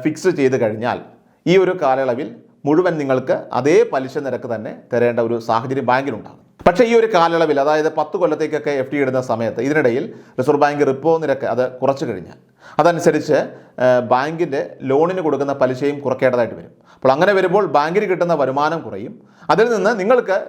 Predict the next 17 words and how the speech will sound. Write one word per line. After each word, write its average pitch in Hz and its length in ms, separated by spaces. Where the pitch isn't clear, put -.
ഈ 226 40
ഒരു 196 140
എഫ് 160 160
ഡിക്ക് 165 240
ഇത്രയും 160 380
ഉയർന്ന 151 280
പലിശ 127 240
തരേണ്ടി 175 300
വന്നു 165 180
കഴിഞ്ഞാൽ 143 260
ബാങ്കിന് 175 340
നഷ്ടം 139 240
സംഭവിക്കും. 90 340
So, 226 80
ഇത് 214 160
ഒഴിവാക്കാനാണ് 196 640
കൂടുതൽ 170 280